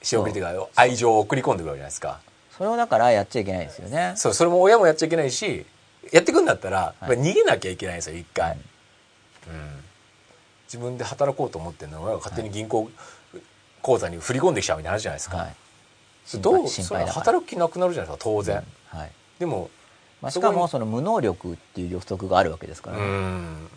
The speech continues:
Speaker 1: ですよね。
Speaker 2: ダメだろうから、
Speaker 1: うん。
Speaker 2: 振り込むわけなんで。
Speaker 1: そうですよね。だからそれが、し-、その子が死ぬまで振り込んでくれるんだったら、
Speaker 2: はい。
Speaker 1: 僕は本当に
Speaker 2: いいですか？
Speaker 1: いいと思うんですよ。別にいいじゃないですか。だって、
Speaker 2: あ、破綻しないから。
Speaker 1: 破綻しなければ別にそれは全然いいと思うんですけど、
Speaker 2: うん。はい。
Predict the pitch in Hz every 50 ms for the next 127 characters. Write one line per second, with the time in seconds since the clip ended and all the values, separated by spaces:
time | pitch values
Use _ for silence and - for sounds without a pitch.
0 | - 110 98 92 - - 76 71 76 85 87 104 120 156 202 208 175 127 101 90
1 | 85 - - - 120 151 160 120 73 - - 90 90 92 90 85 82 80 80 76
2 | 76 76 95 92 90 - 80 80 73 - - - 65 60 55 - - - _ _
3 | - - - 98 92 - - 76 78 98 131 135 101 78 78 - - _ _ _
4 | _ _ _ _ - 123 110 - 202 226 240 247 262 202 135 120 - _ _ -
5 | - - - - - - 208 233 247 247 202 135 107 - - - 175 240 359 440
6 | 392 147 117 123 127 151 - 370 349 131 107 104 104 104 98 90 82 - - 85
7 | 87 87 85 80 82 90 87 82 76 - - _ _ _ _ _ _ _ _ _
8 | _ _ _ _ _ _ - 110 117 107 92 92 117 127 104 85 69 - - 143
9 | 113 98 - 82 80 82 78 73 - - 73 85 92 95 107 127 180 208 185 143
10 | 120 92 - - 78 85 98 120 - - - - - - 117 - 135 139 139 -
11 | 131 127 107 - - - 69 - - - - - 143 127 123 - 131 123 123 120
12 | 95 82 82 80 85 120 113 - 127 113 - 156 185 202 151 131 127 123 107 110
13 | 107 104 101 90 76 76 71 71 - - 78 82 80 76 95 90 85 -